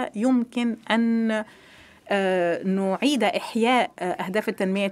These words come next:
المستدامة. إن هذه الأهداف قد حددت منذ عدة سنوات وقد تغير العالم أكثر مما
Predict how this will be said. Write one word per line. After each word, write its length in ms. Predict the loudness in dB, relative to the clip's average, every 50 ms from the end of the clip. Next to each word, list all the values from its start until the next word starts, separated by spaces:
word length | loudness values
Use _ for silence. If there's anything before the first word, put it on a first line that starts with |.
| -2 -2
المستدامة. 880 | -2 -2 0 -2 -2 -4 -4 -2 -2 -2 -2 -2 -4 -4 -6 -6 -8 -6 -2 0
إن 260 | 2 4 4 4 2
هذه 580 | 0 0 -2 -2 -4 -2 -2 -2 -2 -2 -2 -2
الأهداف 680 | -2 -2 -4 -4 -6 -4 -2 0 0 0 0 -2 -6 -6 -2
قد 520 | 0 0 0 -2 -4 -4 -2 -2 -2 -2 -2
حددت 600 | 0 -2 0 0 2 0 2 2 2 0 0 0
منذ 380 | -2 0 0 0 0 0 0 0
عدة 260 | 0 0 0 -2 -2 -2 -4 -4
سنوات 600 | -2 0 0 2 2 4 4 2 0 0 -4 -8
وقد 240 | -8 -6 -6 -4
تغير 540 | -2 0 2 4 4 4 4 2 0 0 0
العالم 360 | -2 -2 0 0 0 0 -2
أكثر 440 | -2 -2 -2 -4 -2 0 2 2 4
مما 480 | 4 4 4 4 4 2 2 0 0